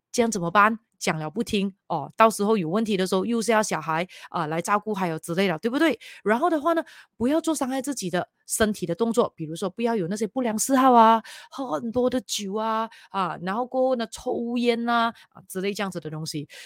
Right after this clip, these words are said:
所以还可以怎么样可以让到你的身体健康独立呢？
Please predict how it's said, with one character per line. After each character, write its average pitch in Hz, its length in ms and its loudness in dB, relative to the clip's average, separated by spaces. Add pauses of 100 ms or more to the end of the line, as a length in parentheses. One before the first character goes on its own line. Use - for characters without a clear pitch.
所 - 120 2
以 233 60 6
还 302 100 2
可 392 120 2
以 349 80 6
怎 208 120 0
么 196 100 2
样 247 140 0
可 247 80 -2
以 247 40 4
让 220 180 0
到 240 140 2
你 190 100 0
的 165 100 -2
身 190 140 0
体 175 80 -2
健 233 160 -2
康 240 100 0
独 202 200 0
立 269 100 2
呢？ 254 220 2